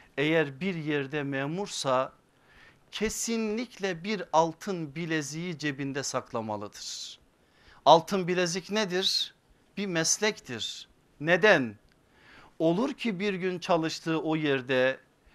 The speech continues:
dinine ait bir sıkıntıyla karşılaşırsa, şerefine, izzetine, onuruna,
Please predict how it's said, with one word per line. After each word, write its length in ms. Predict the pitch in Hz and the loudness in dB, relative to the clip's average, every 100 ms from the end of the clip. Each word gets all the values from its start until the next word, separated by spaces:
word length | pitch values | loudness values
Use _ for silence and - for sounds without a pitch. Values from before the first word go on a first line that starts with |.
| _ _ _ 127 | _ _ _ -6
dinine 480 | 147 202 214 240 240 - | 0 2 4 4 4 8
ait 580 | 180 185 196 240 - - | 8 8 6 -2 -8 -6
bir 200 | 202 226 226 - - | -2 -2 -2 -10 -8
sıkıntıyla 1000 | - 170 185 180 170 175 185 190 165 156 | -6 -4 -4 -4 -4 -6 -4 -2 -2 -2
karşılaşırsa, 1080 | 160 135 - 143 131 - 139 - 117 92 - _ _ _ - - - | 0 -2 -2 -2 -2 -2 -4 -2 -2 -2 -6 _ _ _ -20 -20 -12
şerefine, 920 | - 175 170 180 - 185 196 214 214 - _ - | -2 6 6 6 2 2 6 4 2 -6 _ -2
izzetine, 880 | 165 135 160 170 - 165 175 196 185 - | -2 0 0 0 0 0 2 2 0 2
onuruna, 800 | 165 175 180 175 180 208 233 | 2 4 2 2 4 4 4